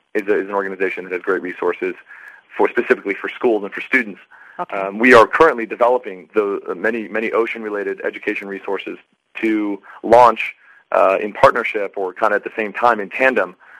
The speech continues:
Speaker 1: with a series that I just finished hosting with Discovery Channel that will be out, uh, late summer.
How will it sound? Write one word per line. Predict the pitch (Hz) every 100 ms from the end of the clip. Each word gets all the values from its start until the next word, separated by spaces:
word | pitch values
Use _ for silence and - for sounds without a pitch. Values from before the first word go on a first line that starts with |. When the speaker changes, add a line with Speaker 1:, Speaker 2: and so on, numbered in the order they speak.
| - -
Speaker 1:
with | 113 110 - -
a | -
series | 151 147 104 90
that | 101
I | 95
just | 95 -
finished | 101 98 90 -
hosting | 107 95 101 95
with | 95
Discovery | 101 - 127 110
Channel | - 90 87
that | 87 85
will | 98
be | 92 90
out, | 90 92 -
uh, | 92 87
late | 90 -
summer. | 87 76